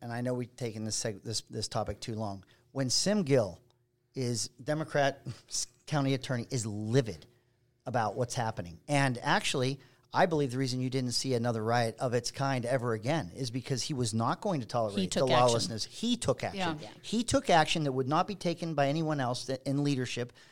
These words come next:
Speaker 1: elected leadership. And I think that is the core reason why you didn't see that type of riot happen again. And so hats off to him. But when you have people of the same, uh, political party that are on complete opposite sides of how to respond to a
Speaker 3: That's
Speaker 1: moment
Speaker 3: your
Speaker 1: like
Speaker 3: canary
Speaker 1: that,
Speaker 3: in the coal mine?
Speaker 1: that's when you know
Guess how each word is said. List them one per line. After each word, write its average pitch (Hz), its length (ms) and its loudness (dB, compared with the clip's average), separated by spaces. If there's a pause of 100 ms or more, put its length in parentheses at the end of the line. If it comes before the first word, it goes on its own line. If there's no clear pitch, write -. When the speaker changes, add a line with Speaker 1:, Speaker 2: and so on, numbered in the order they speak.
(220)
Speaker 1:
elected 127 380 -2
leadership. 120 480 -4 (480)
And 143 300 4
I 165 160 4
think 175 260 0
that 156 140 6
is 143 160 2
the 127 140 -4 (180)
core 190 380 2
reason 147 400 -2
why 123 180 4
you 117 160 -2
didn't 131 220 0
see 135 220 -2
that 117 240 0
type 123 220 0
of 110 240 -2 (320)
riot 113 400 4
happen 110 360 -4
again. 104 360 -4 (400)
And 139 260 2
so 127 180 4
hats 156 260 0
off 156 160 4
to 139 80 -2
him. 175 140 2
But 131 100 0
when 147 160 -2
you 170 140 -2
have 190 240 2
people 170 200 -4
of 156 60 -2
the 139 80 -4
same, 147 340 -2 (140)
uh, 131 160 0 (140)
political 180 340 -2
party 90 340 -8 (360)
that 139 120 0
are 143 120 6
on 131 100 4
complete 202 500 -2 (240)
opposite 143 380 2
sides 147 320 0
of 110 80 -6
how 151 240 2
to 165 80 0
respond 143 480 0
to 135 120 -4
a - 20 -2
Speaker 3:
That's 113 100 2
Speaker 1:
moment 160 160 2
Speaker 3:
your 139 80 2
Speaker 1:
like 123 120 0
Speaker 3:
canary - 280 4
Speaker 1:
that, 202 60 0
Speaker 3:
in 190 80 -4
the 185 60 -6
coal 202 240 -4
mine? 196 180 -4
Speaker 1:
that's 190 280 6
when 214 200 6
you 208 160 4
know 170 500 6